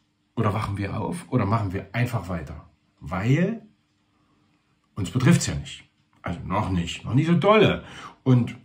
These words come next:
ja, die dreißig Jahre, ach, die schaffen wir noch. Das sind die Fragen. Und vierundsechzig hat das geschrieben.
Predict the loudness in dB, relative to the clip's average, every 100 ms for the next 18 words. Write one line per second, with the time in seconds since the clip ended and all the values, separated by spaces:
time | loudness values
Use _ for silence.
0 | _ -6 -2 -2 -2 -6 -4 -4 -2 -2
1 | -2 0 -2 -4 -6 -2 -2 0 -2 0
2 | -2 -4 -4 -10 -14 -14 -14 _ _ _
3 | _ _ _ _ _ -20 -20 -20 _ _
4 | _ _ _ _ -4 0 0 -2 -8 -8
5 | -12 -18 _ _ _ _ _ -20 _ -6
6 | -6 -12 _ _ _ _ _ _ _ _
7 | _ _ _ _ _ -4 0 0 -2 -4
8 | -10 -10 -10 -12 -10 -8 -8 -10